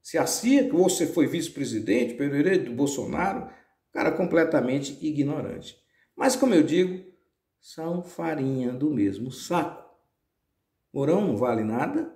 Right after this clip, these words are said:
e esse deputado aí, ó, é a mesma coisa do Mourão. Também não vale nada. Não acrescenta nada na política do Brasil.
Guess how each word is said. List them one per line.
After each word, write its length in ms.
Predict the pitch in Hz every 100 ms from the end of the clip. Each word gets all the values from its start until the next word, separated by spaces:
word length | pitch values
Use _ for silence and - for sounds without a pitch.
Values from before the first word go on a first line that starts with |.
| _
e 180 | 127 120
esse 340 | 127 - -
deputado 560 | - - - 123 120 139
aí, 180 | 123 -
ó, 180 | 190 - - - - _ _ - - - _ _ _ _ _ _ _ _ _ -
é 80 | 175
a 60 |
mesma 340 | 135 123 151 165
coisa 280 | 107 101
do 100 | 104
Mourão. 420 | 147 170 90 98 - _
Também 440 | 220 120 101 113
não 160 | 143 170
vale 440 | - 92 180 - - _ -
nada. 600 | 110 107 - - - - _ _ _ _ -
Não 800 | 131 143 175 196 214 233 - - _
acrescenta 760 | 120 - 117 101 - 139 139 117
nada 840 | 107 101 120 156 143 143 147 - _ _ _ _ _
na 140 | 117 117
política 480 | - 98 101 - 92
do 100 | 87
Brasil. 540 | 85 - - - -